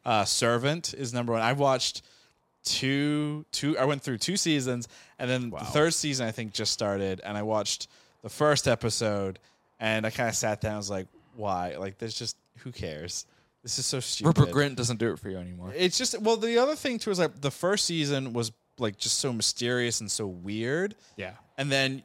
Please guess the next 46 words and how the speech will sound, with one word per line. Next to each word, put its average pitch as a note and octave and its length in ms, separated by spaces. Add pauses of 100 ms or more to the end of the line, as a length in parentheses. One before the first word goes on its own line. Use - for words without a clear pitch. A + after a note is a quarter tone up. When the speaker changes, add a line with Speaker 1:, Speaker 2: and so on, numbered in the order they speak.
Speaker 1:
you D#3 120
know, A2+ 300 (440)
nothing D3 580
really C3 360
happened. B2 440
And C#3 120
then B2 80
the A2+ 40
second D3 360
season, A#2+ 360
it A2+ 80
was A2 220
still F3 300
weird, A2+ 580 (320)
but C3 100
nothing D#3+ 280
really C#3 260 (380)
bad G#2 340
felt C#3+ 180
like D3 220
it D#3+ 60
happened. E3 420
Like, B2 220
Speaker 3:
Mm. A2 400
Speaker 1:
it D#3 100
felt G3 300
more E3+ 180
just D#3+ 220
like C#3+ 160
a, B2 100
"Ha E3+ 180
ha, D#3+ 260
we're C3+ 120
not D#3 240
gonna D#3 260
kill F3 320
anyone C#3 300
or B2 80
do B2 240
anything C3 320
bad. A2+ 380
We're A#2+ 80
just C3 160
gonna C3+ 160
be A2+ 160
weird. G#2 540